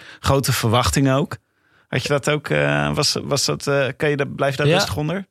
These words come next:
Speaker 2: Ja, ja, ik blijf er heel rustig onder, ook omdat de druk nog niet echt op mij ligt. Afgelopen jaren.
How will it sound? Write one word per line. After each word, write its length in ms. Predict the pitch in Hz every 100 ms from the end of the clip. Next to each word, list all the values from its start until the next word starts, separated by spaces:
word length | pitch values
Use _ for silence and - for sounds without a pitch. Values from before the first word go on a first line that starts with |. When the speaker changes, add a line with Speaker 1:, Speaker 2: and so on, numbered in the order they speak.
| -
Speaker 2:
Ja, 560 | 156 160 180 180 175 147
ja, 180 | 113 120
ik 120 | 120
blijf 220 | 104 95
er 60 | 95
heel 100 | 95
rustig 300 | 104 - 95
onder, 240 | 95 92
ook 140 | 90 90
omdat 220 | 95 90
de 60 | 95
druk 260 | 95 92
nog 100 | 92
niet 140 | 92 92
echt 140 | 92
op 60 | 92
mij 240 | 90 95
ligt. 320 | 87 117 - _ _ - _ _ _
Afgelopen 580 | - 90 - 92 87 -
jaren. 420 | 87 87 90 123